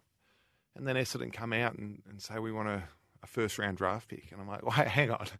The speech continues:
<laughs> hang on, Essendon. You don't play me.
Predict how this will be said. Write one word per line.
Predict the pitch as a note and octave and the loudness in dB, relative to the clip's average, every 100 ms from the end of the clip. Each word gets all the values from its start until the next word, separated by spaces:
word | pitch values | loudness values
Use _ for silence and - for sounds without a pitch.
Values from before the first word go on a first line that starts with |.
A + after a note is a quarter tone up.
| - | -16
<laughs> | - - | -20 0
hang | E3+ C3+ | 6 8
on, | A2 | 6
Essendon. | - - - - - - _ _ _ _ - | 2 -6 -12 -16 -20 -20 _ _ _ _ 4
You | D3 | 10
don't | F3+ D#3 | 10 10
play | - A#2 A2 | 6 6 6
me. | F2+ G2 | 0 -8